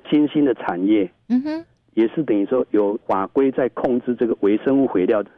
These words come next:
Speaker 1: 在肥料登记里面需要，不是说随便就可以乱卖的。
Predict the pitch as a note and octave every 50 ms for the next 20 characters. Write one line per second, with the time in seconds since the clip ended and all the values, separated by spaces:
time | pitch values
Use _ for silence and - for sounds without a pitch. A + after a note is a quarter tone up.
0 | _ _ - D#3+ C3 - A#2 G#2 A2 A#2+ C#3 B2 A2+ - - B2+ B2+ B2+ C3 -
1 | - D3+ A2+ F#2 F2+ F#2+ G#2+ G#2 G2 - - B2 B2 A#2+ A2+ G#2 - _ _ _
2 | _ _ - A2 G#2+ C#3 C3 - B2+ A#2+ A#2 - - G#2 G#2 A#2 B2 B2+ - -
3 | G#2+ G2+ A2 A2+ G#2+ G2 G#2 A2 G#2 F2+ F2 F2